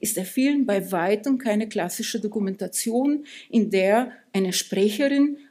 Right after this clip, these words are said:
aus dem Off das Land als Kulturübersetzerin für unser okulozentrisches Blickregime aufbereiten und näher bringen würde.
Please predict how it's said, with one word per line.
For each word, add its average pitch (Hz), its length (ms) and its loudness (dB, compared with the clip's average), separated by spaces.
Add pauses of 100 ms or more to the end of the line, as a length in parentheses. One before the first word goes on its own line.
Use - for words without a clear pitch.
aus 196 220 -2
dem 196 200 -2
Off - 400 0 (160)
das - 240 -4
Land 214 380 4 (160)
als - 380 -4
Kulturübersetzerin 202 1300 0 (320)
für - 220 4
unser 269 680 4 (260)
okulozentrisches 247 1500 0 (100)
Blickregime 226 800 0 (300)
aufbereiten 214 1040 -2
und 208 360 -2
näher 190 300 2
bringen 180 520 -6
würde. 185 380 -4